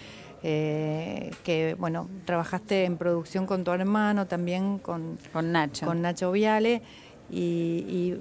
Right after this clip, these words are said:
Speaker 1: ¿cómo, cómo fue esa experiencia? ¿Qué, qué pudiste encontrar ahí
Speaker 2: Mirá, fue,
Speaker 1: distinto? Porque además es
Speaker 2: fue fuerte también, em, bueno, además de trabajar con, con, siempre es lindo trabajar con la familia,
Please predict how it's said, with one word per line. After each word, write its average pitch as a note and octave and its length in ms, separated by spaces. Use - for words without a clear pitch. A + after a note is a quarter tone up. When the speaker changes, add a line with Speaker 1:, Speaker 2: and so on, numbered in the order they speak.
Speaker 1:
¿cómo, G#3 220
cómo A3+ 220
fue G#3 160
esa F#3 120
experiencia? E3 880
¿Qué, F#3 320
qué G3 80
pudiste F#3+ 360
encontrar F3+ 580
ahí F3 120
Speaker 2:
Mirá, F3 280
fue, A3+ 140
Speaker 1:
distinto? F#3+ 320
Porque F3 160
además F3+ 420
es - 140
Speaker 2:
fue G3+ 120
fuerte G#3+ 680
también, G3 1040
em, D#3 720
bueno, D#3 220
además D#3 160
de D3+ 100
trabajar D#3 340
con, D#3+ 300
con, D3+ 200
siempre A3 220
es G3 60
lindo F#3+ 200
trabajar D3+ 300
con D#3+ 140
la D#3 80
familia, F3+ 760